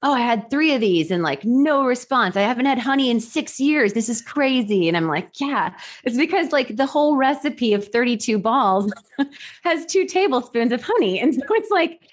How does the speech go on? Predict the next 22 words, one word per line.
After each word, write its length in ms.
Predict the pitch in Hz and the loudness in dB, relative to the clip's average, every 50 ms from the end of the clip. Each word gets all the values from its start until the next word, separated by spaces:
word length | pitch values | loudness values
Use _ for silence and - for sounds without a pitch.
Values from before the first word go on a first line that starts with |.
| _ _ _ _ - | _ _ _ _ -2
you 80 | 370 330 | 0 0
know, 260 | 240 190 208 220 - - | 2 0 -2 -2 -6 -10
what 220 | - 226 247 381 370 | -8 -4 -2 0 2
are 40 | 359 | 2
you 200 | 320 320 311 233 | 2 2 2 2
getting? 420 | 320 302 330 285 247 226 220 220 | 2 0 2 2 2 2 0 0
Uh, 200 | - - 160 156 - - | 0 -2 -4 -4 -2 -4
you're 180 | 226 233 254 | -2 -2 0
getting 260 | 240 294 269 254 240 | 0 0 0 0 0
less 240 | 220 240 240 247 - | 0 0 0 0 -2
than 140 | - 233 214 | -2 -2 -2
a 40 | 208 | -4
quarter 320 | 208 - - 269 277 254 | -4 -4 -2 0 0 2
of 60 | 240 | 2
a 80 | 214 208 | 0 0
teaspoon, 880 | 208 208 - 285 339 330 - - - 185 180 175 170 170 175 165 - - | -2 0 0 0 0 -2 -2 -2 0 0 2 2 2 0 0 -2 -4 -4
you 80 | 196 | -4
know, 140 | 180 139 160 | -2 -2 -2
per, 260 | 185 - 202 185 - | -2 0 0 0 0
not 180 | 190 208 208 214 | 0 0 0 0
even, 200 | 214 175 156 175 | 0 -2 -2 -2
probably 280 | - 214 196 185 - | -2 0 0 -2 -2